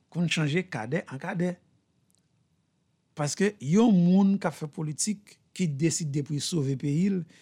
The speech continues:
et qui saute Sibi. Pour même monde yo dit,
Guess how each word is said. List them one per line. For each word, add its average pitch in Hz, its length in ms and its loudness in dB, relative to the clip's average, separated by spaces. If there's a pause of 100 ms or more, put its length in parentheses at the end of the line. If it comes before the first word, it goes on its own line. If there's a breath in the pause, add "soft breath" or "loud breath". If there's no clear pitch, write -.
(180 soft breath)
et 165 140 0
qui 190 120 -4
saute - 260 -6
Sibi. 196 720 2 (1080)
Pour 160 160 -8
même 196 280 4
monde 233 440 8
yo 156 260 8
dit, 139 380 2